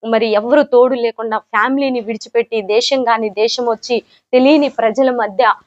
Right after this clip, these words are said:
మరి యేసు ప్రభు అంటే ఎవరో తెలియని ప్రజల మధ్య అంగీకరిస్తారో తెలియనటువంటి పరిస్థితుల్లో ఆమె ఎంత కష్టపడ్డారంటే ఈ బుక్ చదువుతుంటే నాకెంతో మరి నా కన్నీరు వచ్చిందండి, ఎంతో దుఃఖము కలిగిందండి.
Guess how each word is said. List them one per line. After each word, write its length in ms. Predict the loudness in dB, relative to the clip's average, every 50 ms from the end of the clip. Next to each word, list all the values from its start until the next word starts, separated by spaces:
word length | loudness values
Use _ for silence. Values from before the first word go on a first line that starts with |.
| _ _ -2
మరి 320 | 0 2 2 2 0 2 2
యేసు 260 | 2 2 2 0 -2
ప్రభు 320 | 0 0 0 0 0 0 -2
అంటే 260 | -2 0 -2 -2 -2
ఎవరో 320 | -2 -4 0 0 0 0
తెలియని 440 | 0 _ -4 -4 -2 -2 -2 -2 -4
ప్రజల 380 | -4 -6 -10 -6 -2 -2 -2 0
మధ్య 300 | -2 -4 -4 -2 0 0
అంగీకరిస్తారో 920 | 0 -2 -4 -4 -4 -4 -2 0 -2 -2 -2 -4 _ 0 0 0 0 -2
తెలియనటువంటి 760 | -6 -6 -6 -2 0 0 0 0 -2 -4 -8 -10 -8 -8 -10
పరిస్థితుల్లో 680 | -6 -4 -2 -2 -2 -4 -6 -6 -4 -2 -2 0 -2 -2 -4 -10 -20 -8 _ -2
ఆమె 160 | 0 0 0
ఎంత 440 | 2 2 2 2 2 2 2 2 0
కష్టపడ్డారంటే 880 | -2 -2 -6 -12 -8 -6 -4 -2 -2 0 0 0 0 -2 -4 -6 -6
ఈ 40 | -8
బుక్ 380 | -8 -10 -12 -14 -14 -8 -6 -4
చదువుతుంటే 480 | -4 -2 -4 -4 -6 -8 -10 -8 -8
నాకెంతో 720 | -8 -8 -8 -8 -8 -8 -10 -2 2 4 4 6 4 4 0 _ _ _ _ _
మరి 400 | -10 -6 -6 -4 -4 -4 -6 -8 -10
నా 220 | -8 -6 -6 -6 -6
కన్నీరు 500 | -6 -4 -4 0 2 4 4 4 4 2
వచ్చిందండి, 540 | 0 0 -4 -6 -6 -4 -6 -6 -8 -10
ఎంతో 300 | -10 -10 -6 -2 0 0
దుఃఖము 440 | 0 -2 -4 -10 _ -2 -2 0 0
కలిగిందండి. 640 | 0 -2 -2 -2 -4 -4 -6 -6 -6 -6 -6 -8 -10